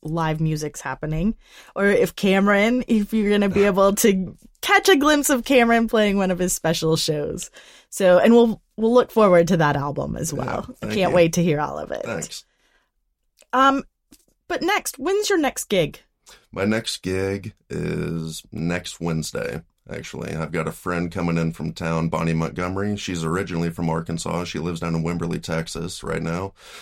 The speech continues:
Speaker 2: And, uh, she's gonna be joined by her friend Matt Ward coming from Australia.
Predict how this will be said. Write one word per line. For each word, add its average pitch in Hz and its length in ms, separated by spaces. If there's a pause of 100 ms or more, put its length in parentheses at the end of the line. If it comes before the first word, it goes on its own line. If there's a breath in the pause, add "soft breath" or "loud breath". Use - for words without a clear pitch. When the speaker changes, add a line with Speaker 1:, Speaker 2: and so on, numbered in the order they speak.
(140 loud breath)
Speaker 2:
And, 78 240
uh, 78 80
she's 82 220
gonna 82 140
be 80 100
joined 82 320
by 85 100
her 85 100
friend 80 280
Matt 78 220
Ward 80 320
coming 78 240
from 78 200
Australia. 82 640